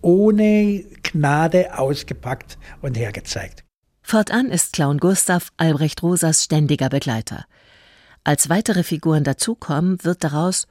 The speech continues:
Speaker 2: Gustav und sein Ensemble. Mit diesem Programm wird Rosa auf der ganzen Welt berühmt. Schon neunzehnhundertachtundfünfzig gewinnt er eine Goldmedaille beim Marionettenfestival in Bukarest.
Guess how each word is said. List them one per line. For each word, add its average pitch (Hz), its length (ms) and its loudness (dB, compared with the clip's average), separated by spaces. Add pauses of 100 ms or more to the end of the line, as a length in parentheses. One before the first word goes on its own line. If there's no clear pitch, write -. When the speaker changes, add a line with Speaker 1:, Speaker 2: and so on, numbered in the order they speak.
(220)
Speaker 2:
Gustav 156 560 -2
und 160 160 0
sein 139 220 -2
Ensemble. 120 500 -6 (1300)
Mit 196 140 0
diesem 269 240 2
Programm 185 520 0
wird 151 200 0
Rosa 185 380 2
auf - 160 -4
der 123 120 -2
ganzen 160 420 0
Welt 151 200 0
berühmt. 151 580 -4 (180)
Schon 196 240 2
neunzehnhundertachtundfünfzig 226 1600 0
gewinnt 175 360 -2
er 156 140 -2
eine 175 260 2
Goldmedaille 165 760 2
beim 143 200 0
Marionettenfestival 139 1200 -2
in 147 180 -2
Bukarest. - 640 -8